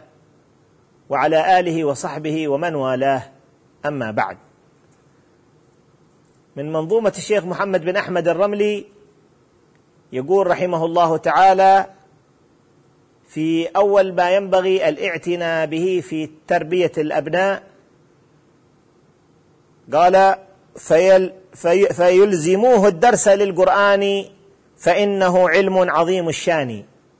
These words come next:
أيضًا وشغل شاغل قلب الصبي عن كل ما يوجب نقص الأدب. إذا حصل التمييز وبلغ سنه،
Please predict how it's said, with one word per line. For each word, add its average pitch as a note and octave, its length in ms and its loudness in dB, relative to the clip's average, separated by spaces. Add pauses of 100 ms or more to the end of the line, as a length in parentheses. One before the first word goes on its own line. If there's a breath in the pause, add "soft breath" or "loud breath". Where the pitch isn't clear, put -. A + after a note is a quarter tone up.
(1200 soft breath)
أيضًا A#3 480 2
وشغل G3 760 0
شاغل F#3+ 720 4
قلب F#3+ 260 2
الصبي G#3+ 540 0 (120)
عن D#3+ 180 0
كل F#3+ 360 0
ما E3 140 0
يوجب D#3 400 -2
نقص D3+ 360 -4
الأدب. A2+ 480 -10 (3250 soft breath)
إذا D#3 200 2
حصل B3 340 2
التمييز G#3 720 0 (140)
وبلغ F3+ 460 4
سنه، G#3+ 640 2